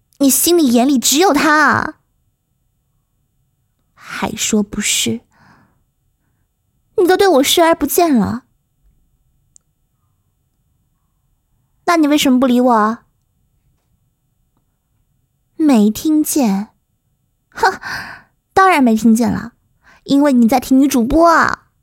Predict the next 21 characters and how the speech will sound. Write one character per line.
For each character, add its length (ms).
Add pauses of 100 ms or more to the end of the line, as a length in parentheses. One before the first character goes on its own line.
(3000)
只 220
是 160
一 100
个 80
唱 300
歌 260
的， 440 (1500)
觉 200
得 80
她 200
唱 240
得 100
不 120
错， 680 (240)
所 320
以 40
才 200
听 200
的 100
是 200
吗？ 420